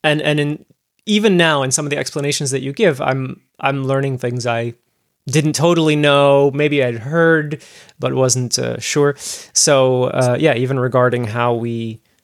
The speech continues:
talk about cancer, uh, including in a situation like yours now, uh, because, yeah, th-, once upon a time they were, uh, you know, it's, it's stage four, and they're telling you, they're giving you estimates on how long you have to live,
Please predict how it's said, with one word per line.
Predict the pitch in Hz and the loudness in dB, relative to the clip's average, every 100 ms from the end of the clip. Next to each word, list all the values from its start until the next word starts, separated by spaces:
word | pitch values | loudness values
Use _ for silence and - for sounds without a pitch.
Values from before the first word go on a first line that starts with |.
| _ | _
talk | - - 156 175 165 | -10 0 2 2 2
about | 131 120 120 - | 2 2 0 -4
cancer, | - 127 120 - 117 113 113 113 131 _ - | -8 -4 -4 -4 -4 -4 -2 -4 -8 _ -8
uh, | 123 117 113 | -6 -4 -4
including | 139 - 165 170 143 | -4 0 2 2 2
in | 135 | 2
a | 127 127 | 0 -2
situation | - 147 135 127 143 | -4 -2 0 0 0
like | 131 156 | -2 2
yours | 220 - | 4 2
now, | 117 107 - - - - _ | 0 -8 -12 -20 -20 -20 _
uh, | 123 120 117 | 0 2 2
because, | 113 123 139 123 120 110 - - | -2 -4 0 2 2 0 -2 -2
yeah, | 151 117 90 _ - | 0 -2 -2 _ -18
th-, | 113 | -6
once | 135 131 | -2 0
upon | 131 123 | 2 0
a | |
time | 120 120 127 139 | 2 2 2 2
they | 123 | 2
were, | 123 120 123 - _ _ - - - - _ - | 2 0 -2 -6 _ _ -20 -20 -20 -20 _ -4
uh, | 131 120 117 117 127 | 0 2 4 2 0
you | 123 | -2
know, | 113 | -4
it's, | 123 120 110 127 - | -8 -10 -10 -8 -6
it's | 131 | -4
stage | - 147 131 | 0 2 0
four, | - 151 175 175 | 0 2 4 6
and | 156 143 131 | 4 2 0
they're | 123 | -2
telling | 123 127 127 127 | -2 -2 0 0
you, | 127 131 131 131 127 | 0 0 0 0 -2
they're | 135 135 | -2 0
giving | 147 143 143 | 0 0 0
you | 147 | 0
estimates | 180 - 131 - | 0 -2 -2 -4
on | 120 120 120 | -6 -6 -8
how | 110 131 | -2 2
long | 147 156 | 2 2
you | 147 | 0
have | 151 | 0
to | - | 0
live, | 156 175 107 107 - | 2 2 0 -8 -20